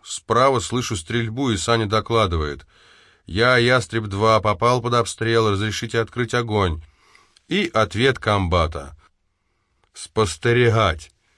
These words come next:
вести наблюдение». Я не выдержал и, нажав тангенту, брякнул в адрес комбата: «Ну ты и придурок». Секунд на пять эфир замолчал.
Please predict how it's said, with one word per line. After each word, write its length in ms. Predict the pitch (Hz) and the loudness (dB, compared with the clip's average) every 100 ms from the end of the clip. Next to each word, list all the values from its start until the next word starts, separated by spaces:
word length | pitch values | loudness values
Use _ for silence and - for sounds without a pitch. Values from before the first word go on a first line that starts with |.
| _ | _
вести 360 | 92 98 - 90 | -4 -4 -4 -2
наблюдение». 800 | 82 85 92 92 82 69 65 - _ _ _ _ _ | -2 -2 -4 -4 -4 -6 -12 -16 _ _ _ _ _
Я 240 | 107 143 139 | -2 0 2
не 120 | 123 | 2
выдержал 520 | 135 120 104 95 92 | 0 0 0 0 0
и, 40 | |
нажав 480 | 92 98 92 110 101 | 0 0 2 0 0
тангенту, 640 | - 98 95 113 120 104 90 | -2 -4 -2 -2 -4 -4 -6
брякнул 520 | 80 104 95 98 87 | 0 0 0 -4 0
в 80 | 98 | 0
адрес 300 | 82 82 80 | 0 -2 -4
комбата: 680 | 98 90 85 82 80 73 - _ _ _ _ | -2 -2 0 -2 -2 -12 -16 _ _ _ _
«Ну 240 | 92 120 156 | -4 -2 -2
ты 260 | - 113 | -4 -2
и 40 | 95 | -2
придурок». 880 | 80 107 98 85 90 78 76 - _ _ _ _ _ _ | -2 -2 -2 -2 -2 -2 -6 -12 _ _ _ _ _ _
Секунд 580 | - - 110 - 139 - | -12 -10 -8 -2 -2 0
на 160 | 107 98 | -2 0
пять 320 | 127 139 - | 0 0 -2
эфир 340 | 101 87 117 107 | -8 -4 -2 -2
замолчал. 800 | 92 104 101 92 - 78 64 | -2 0 0 -4 -6 -4 -6